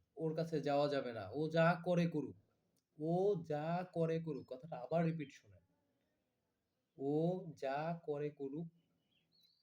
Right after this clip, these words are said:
কথা বলা যাবে না, ও বেয়াদব, ওর কাছে যাওয়া যাবে না।" বস্তুত কি তাই? আমাদের প্রত্যেকটা মা যদি শিক্ষা দিত, প্রত্যেকটা বাবা যদি শিক্ষা দিত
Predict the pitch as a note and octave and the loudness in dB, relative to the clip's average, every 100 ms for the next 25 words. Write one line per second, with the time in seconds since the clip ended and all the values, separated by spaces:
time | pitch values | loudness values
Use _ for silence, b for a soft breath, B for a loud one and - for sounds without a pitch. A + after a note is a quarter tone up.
0 | _ - C#3+ - D#3 E3 E3 E3 E3 F3+ | _ -4 -4 0 4 8 8 8 4 2
1 | G3 E3+ C#3 - D3 D#3+ D#3+ F#3+ G#3 D#3+ | 2 2 0 0 2 2 2 -2 0 -4
2 | D#3+ D3+ D3 C3+ B2+ B2 A2 G2+ F#2+ - | -4 -8 -6 -2 0 -2 -6 -14 -18 -20
3 | _ _ _ _ _ _ _ _ _ _ | _ _ _ _ _ _ _ _ _ _
4 | _ _ _ _ _ _ _ _ _ _ | _ _ _ _ _ _ _ _ _ _
5 | A#2+ C3+ - E3 D#3+ E3 E3 E3+ - - | -8 -8 -6 -6 -2 0 2 0 0 -10
6 | _ _ _ _ _ _ _ _ _ - | _ _ _ _ _ _ _ _ _ -20
7 | _ _ - D3+ D#3+ D3 C#3+ _ _ F3+ | _ _ -6 -2 -2 -2 -8 _ _ -6
8 | E3+ - _ _ - F#3+ F3 D3+ E3 E3 | -6 -16 _ _ 0 2 4 4 4 4
9 | E3 F3 E3+ - D3+ - D#3 C#3+ C#3 C#3 | 0 0 -2 -2 -10 -12 -10 -10 -8 -8
10 | C3+ - C#3+ - C#3+ A#2+ B2 C3+ C#3 C#3 | -8 -12 -12 -8 -6 -4 -6 -6 -10 -16
11 | - A2+ - C3+ B2+ - | -20 -20 -16 -16 -16 -18